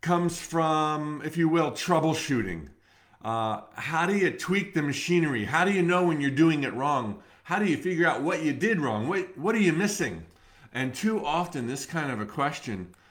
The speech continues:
uh, presumes things are true that are not true. And specifically, these types of questions presume you're making a mistake or not doing it right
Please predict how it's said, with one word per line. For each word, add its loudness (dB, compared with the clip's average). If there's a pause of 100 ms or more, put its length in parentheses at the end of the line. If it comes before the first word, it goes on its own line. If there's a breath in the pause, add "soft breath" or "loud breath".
(340 soft breath)
uh, -6 (340)
presumes 2
things -2 (160)
are -4
true -4 (440 soft breath)
that -4
are 0
not -4
true. -8 (640 loud breath)
And -4
specifically, -8 (1080 soft breath)
these -4
types -4
of -10
questions -6
presume -2
you're -2
making 0
a -4
mistake -2
or -4
not -4
doing -2
it -6
right -2